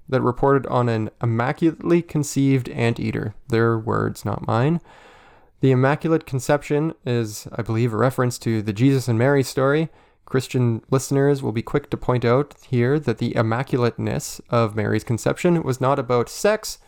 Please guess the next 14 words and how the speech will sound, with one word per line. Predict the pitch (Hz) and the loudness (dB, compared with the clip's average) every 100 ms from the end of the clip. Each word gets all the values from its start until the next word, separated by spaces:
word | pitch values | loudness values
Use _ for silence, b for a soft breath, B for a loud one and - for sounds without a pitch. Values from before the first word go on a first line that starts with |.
| b | b
but | 151 147 | 0 0
sin. | - - 156 135 107 - _ | -4 -4 0 0 -2 -10 _
But | - 139 | -2 0
whatever. | 143 131 113 120 110 _ _ _ _ - | 2 2 0 -2 -4 _ _ _ _ -8
I'm | 123 | -4
sure | - | 0
the | 139 123 | 0 2
anteater | 123 - 120 113 | 0 0 0 0
also | - 113 110 113 | 0 -4 -2 -4
lived | 107 101 - | -4 -6 -8
a | 110 | -6
very | 104 104 | -4 -4
good | 98 101 | -6 -8
life. | - 120 - | -8 -10 -12